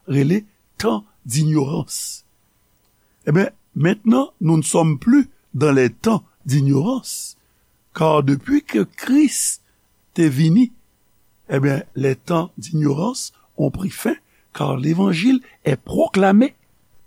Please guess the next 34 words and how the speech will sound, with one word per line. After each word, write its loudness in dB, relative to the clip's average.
Et -6
pas -4
un 2
monde 2
qu'on -4
y -4
a -8
qui -10
vous -2
dit -4
pas -8
de -20
connaître -8
encore. -12
Mais -2
là -2
où 0
le 0
péché -8
a -4
abondé, -12
dans -6
les -14
temps -6
d'ignorance, -8
la 2
grâce -6
de -2
Dieu -4
a -2
surabondé. 2
Parce -4
que -2
Dieu -4